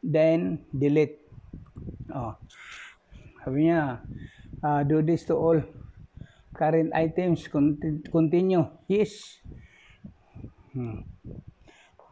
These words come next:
Okay. Subukan mo pa uli. Kapag ma-delete pa natin yan, try again. Oh, click mo pa uli yan. Try again. Pag ayaw pa din, skip mo.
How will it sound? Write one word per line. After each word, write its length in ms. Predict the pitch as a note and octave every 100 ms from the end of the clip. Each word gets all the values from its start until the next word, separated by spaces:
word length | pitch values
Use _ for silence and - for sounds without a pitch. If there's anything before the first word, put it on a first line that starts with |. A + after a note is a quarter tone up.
| -
Okay. 360 | - G#3+ - - - - - - - _ _ - -
Subukan 400 | - C#3+ D3+ D#3
mo 160 | E3+ D#3+
pa 80 | D3+
uli. 240 | E3 F3
Kapag 240 | - C#3+ C#3
ma-delete 560 | D3 C#3+ D3 D#3 D3+
pa 80 | D3+
natin 400 | D#3 D3+ D#3+ E3
yan, 60 | D3
try 240 | C#3 C#3+
again. 400 | D#3 E3 D3+ - - - _ - _ - - - _ _ _
Oh, 560 | C3+ A2+ A2+ A#2 - - - _ - -
click 240 | C#3+ C#3+
mo 80 | D3
pa 160 | D3 D3+
uli 240 | D3+ D3+
yan. 240 | E3 D#3 C3+ - - - _
Try 240 | - C#3 C#3
again. 580 | D3 D#3+ D#3+ C3+ - - - - - - _ _ _ -
Pag 400 | - - C#3 C3+
ayaw 400 | F#3 G#3 G#3 G3
pa 80 |
din, 400 | F#3+ E3+ F3 D#3+
skip 480 | - - - E3 -
mo. 320 | E3 C#3 -